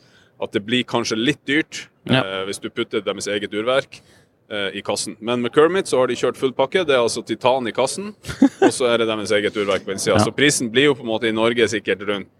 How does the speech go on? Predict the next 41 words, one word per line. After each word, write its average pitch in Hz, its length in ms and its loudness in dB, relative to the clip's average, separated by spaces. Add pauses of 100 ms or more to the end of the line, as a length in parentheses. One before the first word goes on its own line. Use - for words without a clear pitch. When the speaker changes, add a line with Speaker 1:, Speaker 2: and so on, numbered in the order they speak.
(420)
Speaker 1:
femti 117 280 0
tusen 135 380 -2
for 135 140 2
en 110 140 4
klokke 110 300 -4
med 95 360 -4
en, 92 100 -14
eh, 87 400 -6
Kermit 104 280 2
the 98 60 -4
Frog. 87 180 -6 (180)
Speaker 2:
Men 156 300 0 (540)
blir 135 280 4
kallenavnet 123 580 0
Kermit, 127 540 0
eller 165 120 0
hva 156 200 6
blir 151 240 4
kallenavnet 127 400 0
her? 165 160 0 (880)
Speaker 1:
Offisielt 156 340 0
heter 160 240 0
den 123 140 -2
jo 120 120 -2
Pro 127 300 0
Pilot, 107 640 -2
eh, 92 340 -8 (120)
X - 380 -10 (140)
Kermit. 120 520 0 (120)
Speaker 2:
Ja. 117 360 6
Speaker 1:
Så, 117 180 -4
eh, 107 640 -8
er 120 140 0
jo, 113 220 -4
det 127 140 -6
blir 135 160 -2
nok 175 200 -10
fort 185 180 -4
i 151 80 -8
hvert 127 80 -8
fall 180 160 -8